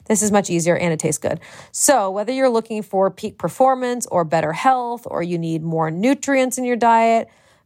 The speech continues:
Covering your bases with Athletic Greens makes investing in your energy and your immunity and your gut health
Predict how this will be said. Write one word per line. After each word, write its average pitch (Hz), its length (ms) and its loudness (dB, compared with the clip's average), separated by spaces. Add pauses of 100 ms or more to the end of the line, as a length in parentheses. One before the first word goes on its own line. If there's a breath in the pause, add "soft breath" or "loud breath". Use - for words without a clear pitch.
Covering 285 280 0
your 277 100 -2
bases 202 500 0
with 190 200 0
Athletic 175 440 -2
Greens 170 400 -4
makes - 380 -6 (180)
investing 165 520 -2
in 165 100 -4
your 160 180 -6
energy 180 560 0
and 165 160 -4
your 165 160 -2
immunity 185 720 2
and 165 100 -4
your 160 120 -2
gut 226 340 2
health 160 400 -2